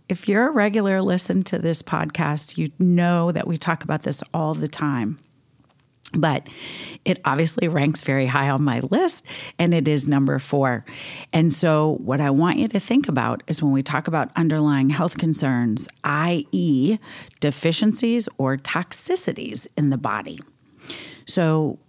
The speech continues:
when was the last time you truly reviewed your lab report? Okay. Yes, no,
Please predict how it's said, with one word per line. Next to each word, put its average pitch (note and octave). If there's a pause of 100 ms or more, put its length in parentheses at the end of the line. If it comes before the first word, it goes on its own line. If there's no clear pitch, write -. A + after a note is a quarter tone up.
(240)
when D4+
was D3
the D3
last D3+
time C3
you C#3+ (220)
truly F3
reviewed C#3+
your C3+
lab B2
report? - (2250)
Okay. C#3+ (580)
Yes, D#3
no, E3+